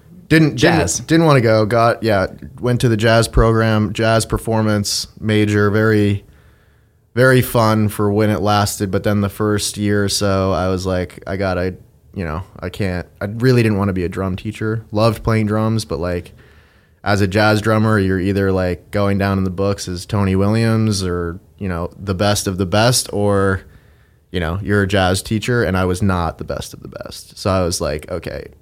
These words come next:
Speaker 1: you know, I'll swallow my pride, kinda give this up." Went to the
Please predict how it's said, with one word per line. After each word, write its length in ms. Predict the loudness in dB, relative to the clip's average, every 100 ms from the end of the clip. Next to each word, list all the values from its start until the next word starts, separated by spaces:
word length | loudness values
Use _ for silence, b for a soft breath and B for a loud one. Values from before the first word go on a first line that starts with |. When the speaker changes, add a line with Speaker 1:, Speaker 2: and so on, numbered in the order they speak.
| -16
Speaker 1:
you 120 | -14
know, 240 | -12 -12 -6
I'll 160 | -4
swallow 420 | -4 0 2 4 4
my 100 | 2
pride, 560 | 0 2 2 2 -2 -6 -18 _
kinda 240 | -2 0 2
give 200 | 0 0
this 180 | -2 0
up." 260 | -2 -2 -4
Went 220 | -4 -2
to 80 | 0
the 380 | 2 2 0